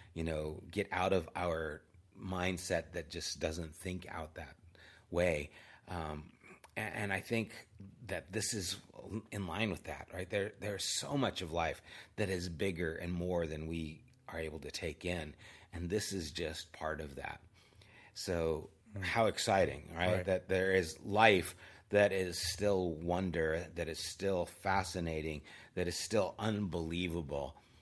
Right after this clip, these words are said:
Speaker 2: Yeah.
Speaker 1: you know, in some ways. It doesn't mean that you can't believe it. It just seems unbelievable.
Speaker 2: Yeah.
Speaker 1: You know, we never find out these disciples,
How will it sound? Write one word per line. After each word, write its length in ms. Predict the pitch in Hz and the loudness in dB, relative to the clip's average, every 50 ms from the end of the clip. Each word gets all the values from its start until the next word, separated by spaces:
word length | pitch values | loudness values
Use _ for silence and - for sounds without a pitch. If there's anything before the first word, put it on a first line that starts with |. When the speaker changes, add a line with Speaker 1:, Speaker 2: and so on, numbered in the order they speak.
| - - | -8 -4
Speaker 2:
Yeah. 100 | 107 98 | -4 -2
Speaker 1:
you 60 | 90 | -2
know, 200 | 82 82 80 80 | -2 -2 -2 -2
in 120 | 80 80 78 | -2 -4 -4
some 260 | - - 92 82 82 | -4 -4 -4 -2 -2
ways. 280 | 82 80 76 73 67 78 | 0 0 0 -2 -2 -4
It 120 | 92 85 | -4 2
doesn't 280 | - 123 120 120 120 104 | 4 4 6 4 4 2
mean 220 | 104 104 101 90 | 0 2 2 2
that 220 | 87 87 90 - 85 | 0 0 -2 -4 -4
you 120 | 85 87 82 | -6 -6 -6
can't 460 | - - - 92 90 80 73 - - | -6 -6 -4 -4 -4 -4 -4 -8 -8
believe 380 | 78 78 80 92 104 104 87 80 | -8 -6 -2 0 0 0 0 0
it. 80 | 82 | 0
It 160 | 87 92 82 - | -2 -4 -6 -6
just 220 | - 85 - - | -6 -8 -6 -6
seems 360 | - 95 87 82 82 80 - - | -6 -8 -6 -6 -8 -8 -10 -10
unbelievable. 1000 | - 85 85 80 80 76 73 71 71 76 76 73 69 78 76 65 69 69 71 78 - - | -10 -8 -8 -8 -8 -8 -8 -8 -8 -8 -8 -8 -8 -10 -12 -12 -10 -8 -8 -10 -8 -6
Speaker 2:
Yeah. 240 | 117 110 110 107 98 80 - - | -2 0 0 0 -2 -4 -6 -6
Speaker 1:
You 80 | 98 90 | -4 -4
know, 320 | 85 78 78 82 82 82 85 | -2 -2 -2 -2 -4 -4 -2
we 120 | 101 107 | 0 6
never 260 | 107 113 110 90 92 | 8 8 8 8 6
find 240 | 92 - 113 107 104 | 4 6 8 10 12
out 180 | 104 92 92 - | 10 10 10 8
these 180 | 101 101 87 | 4 0 0
disciples, 760 | 80 82 95 - - 95 92 87 - 87 87 85 80 80 - - | 0 -2 0 4 8 8 8 8 6 2 -2 -2 -4 -6 -8 -10